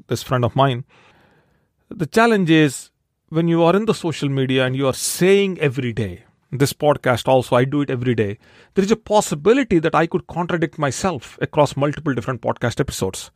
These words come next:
So you ask me a question today, and six months from now you come back and ask the same question, I may have a different answer. And somebody who is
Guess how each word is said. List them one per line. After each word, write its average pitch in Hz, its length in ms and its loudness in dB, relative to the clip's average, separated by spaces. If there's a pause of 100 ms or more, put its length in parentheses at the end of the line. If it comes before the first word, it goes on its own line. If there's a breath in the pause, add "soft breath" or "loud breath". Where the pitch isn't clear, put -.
So - 120 2
you 180 120 4
ask 180 200 2
me 165 80 0
a 147 40 -2
question 143 380 -4
today, 127 380 0 (680)
and 147 160 4
six - 300 -2
months 165 220 2
from 139 200 -6
now 165 180 4
you 147 180 0
come 143 180 -4
back 147 160 0
and 139 100 -2
ask 135 180 -2
the - 100 -8
same 131 200 0
question, 147 320 0
I 139 100 2
may 147 120 2
have 156 200 0
a 156 40 -2
different 131 320 -6
answer. 117 300 -12 (1000 soft breath)
And 147 180 -2
somebody 202 360 2
who 160 500 0
is 147 340 0